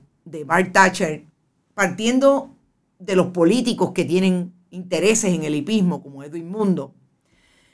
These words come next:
y déjenme darle el nombre del establo de Edwin Mundo, porque me llamó la atención que pudiera conseguir también,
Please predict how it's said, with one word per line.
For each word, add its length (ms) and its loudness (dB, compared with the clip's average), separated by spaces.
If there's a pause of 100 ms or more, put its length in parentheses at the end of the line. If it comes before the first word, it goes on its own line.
(380)
y 100 -12
déjenme 340 4
darle 440 4
el 100 4
nombre 360 0
del 160 2
establo 800 4
de 220 -16
Edwin 260 -10
Mundo, 420 -6
porque 500 -12 (280)
me 240 -10
llamó 240 0
la 80 8
atención 560 -2
que 480 -6 (260)
pudiera 460 -4
conseguir 540 -2
también, 680 -6